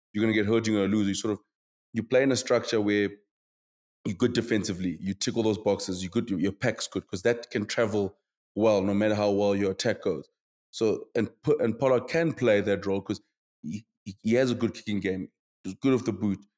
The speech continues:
And sort of the other part of his game sort of, sort of kind of fell away a bit because we, he wasn't expected to do as much of it. Whereas when he got to Leicester,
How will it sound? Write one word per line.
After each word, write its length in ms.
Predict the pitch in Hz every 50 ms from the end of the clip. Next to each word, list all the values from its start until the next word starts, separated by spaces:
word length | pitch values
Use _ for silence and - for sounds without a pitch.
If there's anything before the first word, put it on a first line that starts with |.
| _ _ _ _ _ _ _ _ -
And 140 | 123 110
sort 160 | 113 - 135 135
of 140 | 117 104
the 120 | 110 113 - -
other 140 | 123 127 127
part 220 | 123 - 131 117 110
of 40 |
his 120 | 107 107 92
game 260 | - 104 101 98 98
sort 160 | 101 - 104
of, 60 | 98 90 101
sort 140 | 113 110
of 120 | 104 101 -
kind 140 | - 120 107
of 60 | 98
fell 180 | - - 110 104
away 220 | 98 101 107 110 107
a 40 |
bit 160 | 92 95 92 95
because 260 | 95 - - 104 95
we, 400 | 98 101 95 - - - 101 - - _ _
he 60 | 107
wasn't 260 | 110 110 113 113 113
expected 540 | 110 113 - - - _ 135 127 127 - 113
to 60 | 107
do 180 | 101 110 113 87
as 160 | 98 101 92 101
much 220 | 101 101 98 - -
of 160 | 120 120 101
it. 180 | 90 78 - - - _ _ _ _ _ _ _ _ _ _ _ _ _ _ _ _ _
Whereas 200 | - 113 127 120
when 100 | 120 123
he 60 | 120 113
got 320 | 113 - 143 139 127 -
to 80 | - 120
Leicester, 640 | 110 117 143 151 - - 120 101 95 107 139 147